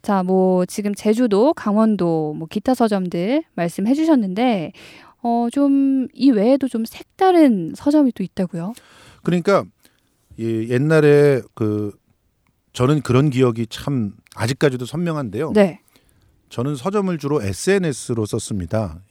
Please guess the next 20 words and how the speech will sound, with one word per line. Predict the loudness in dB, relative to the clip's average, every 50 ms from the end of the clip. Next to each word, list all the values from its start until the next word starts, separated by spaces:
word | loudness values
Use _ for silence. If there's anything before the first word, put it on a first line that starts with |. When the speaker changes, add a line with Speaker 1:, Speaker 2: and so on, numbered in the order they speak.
| _ -20 -20
Speaker 2:
이게 | -12 -6 -2 0
Speaker 1:
어. | 0 2
Speaker 2:
메시지를 | 2 2 2 2 0 -2 -4 -2 -2 -2 -2 -2
보내는 | -2 -2 0 0 2 2 2 0 -2
공간으로 | -2 -4 -2 0 0 0 0 -2 -4
쓴 | -6 -6 -6
거예요. | -6 -4 -6 -6
Speaker 1:
아, | -8 -8 -10 -12 -14 -16 -14
뭐 | -8 -6 -6 -6 -8 _ _ _ _ _ -6
안에서 | -2 0 0 0 0 -2 -4 -4 _ _ -4
연애 | 0 4 4 4
편지? | 4 4 2 -2 -2 -2 -6 -16 -18 _ _ _
Speaker 2:
아, | -20 -18 -16
그렇죠. | -14 -16 -16 -14 -16 -18 -18 -16 -12
그러니까 | -8 -6 -2 0 0 0 0 0 -2 -2
Speaker 1:
<laughs> | -2
Speaker 2:
서점의 | -2 -2 -2 -2 -2 -2 -2
Speaker 1:
네. | -2
Speaker 2:
옛날에는요. | -2 -2 0 0 -2 -2 -4 -6 -8 -8 -6 -6 -6
Speaker 1:
네. | -4 -2 -2 -2 -2 -6 -10 -14